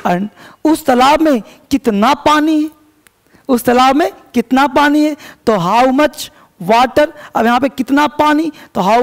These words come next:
much water may there in the pond, तो how much may there be in the pond, B का मतलब होना, यानी हो सकता है, तो how much water, how much water may there be in the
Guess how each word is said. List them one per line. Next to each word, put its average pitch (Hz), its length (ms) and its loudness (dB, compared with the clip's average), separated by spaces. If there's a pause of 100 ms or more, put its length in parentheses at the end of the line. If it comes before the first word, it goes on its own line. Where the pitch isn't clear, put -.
much 294 200 -2
water 285 340 2 (520)
may 247 280 0
there 254 340 2 (280)
in 226 140 0
the 311 120 2 (440)
pond, 226 300 0 (260)
तो 233 60 0
how 240 360 2
much 277 360 0 (280)
may 254 220 0
there 262 320 2
be 285 180 2
in 294 100 0
the 359 120 2 (340)
pond, 202 220 0 (260)
B 254 200 2
का 285 140 0
मतलब 330 380 0 (680)
होना, 262 380 2 (220)
यानी 311 200 -2
हो 247 160 2
सकता 285 340 -2
है, 277 160 0 (260)
तो 220 80 -2
how 214 260 2 (100)
much 320 280 -2
water, 254 340 0 (400)
how 226 160 2
much 320 280 -2
water 269 300 0
may 247 260 2
there 262 220 0
be 262 260 0
in 294 120 2
the 381 80 4